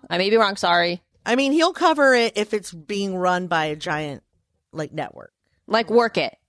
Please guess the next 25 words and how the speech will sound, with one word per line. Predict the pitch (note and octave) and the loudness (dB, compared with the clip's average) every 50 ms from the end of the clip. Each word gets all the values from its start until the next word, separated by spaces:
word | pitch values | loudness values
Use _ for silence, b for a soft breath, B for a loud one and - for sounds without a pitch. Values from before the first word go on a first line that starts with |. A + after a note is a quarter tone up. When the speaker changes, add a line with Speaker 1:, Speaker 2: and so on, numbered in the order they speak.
| _ _ | _ _
Speaker 1:
or | - F#3+ | 2 2
so, | G3 - G3 | 2 2 2
like, | - A3+ A#3 A3 | 2 2 4 6
what, | B3+ C4+ C4 B3 | 4 2 4 4
what | C#4+ C#4+ | 2 2
I'm | C#4 C4+ | 2 2
saying | - F4 E4+ D#4 C#4+ | 0 0 0 2 2
is, | C#4 C4 | 2 0
like, | A#3+ A3+ A#3 | 0 0 0
he's | A#3+ A#3+ G#3 | 0 0 2
very | A3+ B3+ C4+ C4+ C4+ | 2 2 2 2 0
Speaker 2:
Yeah. | C4 A#3 | 0 0
Speaker 1:
leaning | G#3+ G#3+ A#3 A#3+ B3 B3 B3 A#3+ A3+ G#3+ | 0 2 2 2 2 2 0 0 -2 -2
towards | - A3 A3 G#3 F#3+ G3 | 0 2 2 2 2 0
one | G#3 G3 | -2 -2
side. | - A#3 G#3+ G3 F#3+ - | 0 0 0 0 0 2
All | A3 B3 C4 C#4 C#4+ | 2 4 4 4 4
I'm | C#4+ C#4+ C#4 | 2 2 0
saying, | - - C4 B3 C4 C4+ C#4 C4+ | -2 -4 -4 -2 0 0 0 2
though, | G3 F#3 F3 E3+ E3 E3 - | 4 4 6 6 6 4 2
is | - F#3 E3+ D#3+ D#3 D#3+ F3 G3+ - - B B B B B B B B B B - | 0 0 2 2 4 4 2 2 -2 -6 B B B B B B B B B B -6
even | C#4 D4 D4+ D#4+ D#4 D#4+ E4+ D#4+ | -4 -2 -2 0 0 2 2 4
though | C#4 A#3+ G#3 G3+ G3 G3 - _ - | 4 4 6 6 4 4 2 _ -2
Podcast | - A3 A3 A3+ - A3 G#3 - - | 0 0 0 0 -2 -2 -2 -2 -2
Movement | G#3 G#3 F#3 F3+ F3+ F#3 | -2 -2 0 0 -2 -4